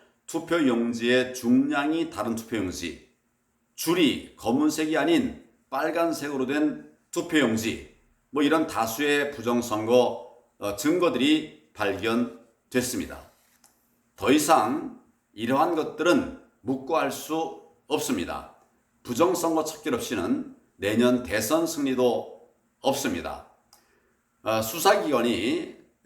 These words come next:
정권에 장악돼 있는 이런 상황에서 최선의 방법은 특검입니다.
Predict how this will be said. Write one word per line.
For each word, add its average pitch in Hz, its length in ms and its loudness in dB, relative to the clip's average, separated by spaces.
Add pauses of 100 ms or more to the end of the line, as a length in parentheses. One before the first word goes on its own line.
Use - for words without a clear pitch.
(120)
정권에 123 680 2 (760)
장악돼 160 680 2
있는 117 220 2
이런 120 160 0
상황에서 98 920 -2 (220)
최선의 170 480 0
방법은 127 640 0 (300)
특검입니다. 82 760 -2